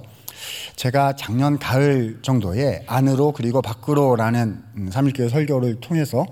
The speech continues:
창세기 일 장에 나타난 하나님의 나라를 자세하게 한번 설명드린 적이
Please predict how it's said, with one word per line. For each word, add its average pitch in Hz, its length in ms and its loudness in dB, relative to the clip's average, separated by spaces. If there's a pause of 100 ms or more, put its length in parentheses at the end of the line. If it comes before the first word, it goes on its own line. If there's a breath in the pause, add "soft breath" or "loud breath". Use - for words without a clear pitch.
(400 loud breath)
창세기 147 340 0
일 165 160 2
장에 160 260 2
나타난 127 440 -2
하나님의 143 480 2
나라를 101 580 -2
자세하게 120 460 0
한번 135 480 -2
설명드린 127 560 0
적이 110 380 -2